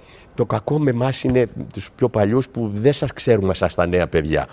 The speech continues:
Ήξερε και παρά ήξερε. Α, κοίταξε, η Αλίκη ήταν προχωρημένη. Δηλαδή, δεν υπήρχε ο συντηρητισμός που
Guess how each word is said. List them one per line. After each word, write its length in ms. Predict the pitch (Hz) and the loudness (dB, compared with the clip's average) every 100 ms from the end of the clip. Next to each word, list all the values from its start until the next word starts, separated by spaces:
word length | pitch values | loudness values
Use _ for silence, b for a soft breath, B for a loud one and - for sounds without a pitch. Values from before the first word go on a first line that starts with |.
| B - | B -4
Ήξερε 300 | 110 - 123 | -4 -2 -4
και 100 | 107 | 0
παρά 260 | 113 110 | 2 4
ήξερε. 380 | 107 - 87 71 | 2 -2 -4 -4
Α, 440 | - - - - - | -8 -16 -16 -12 -2
κοίταξε, 460 | 120 - 87 80 - | 0 2 -2 -6 -10
η 140 | 87 82 | -4 -2
Αλίκη 240 | 82 101 | -2 -4
ήταν 140 | 110 | -6
προχωρημένη. 600 | 90 85 78 76 76 69 - - - - - - - - _ _ - - - - - - - B B B B | -6 -6 -6 -4 -6 -8 -14 -20 -20 -20 -20 -20 -20 -20 _ _ -20 -20 -20 -20 -20 -20 -20 B B B B
Δηλαδή, 480 | - 73 73 76 65 - - - - _ _ - | -8 -6 -4 -4 -6 -12 -20 -20 -20 _ _ -10
δεν 260 | 76 92 | -2 0
υπήρχε 560 | 98 - 90 - 82 - | 0 -2 -4 -2 -4 -4
ο 120 | - | -8
συντηρητισμός 1080 | 78 80 69 73 69 73 69 69 71 69 - - B B B B - - | -8 -8 -8 -8 -8 -10 -8 -4 -4 -4 -8 -18 B B B B -20 -12
που 160 | 143 | -12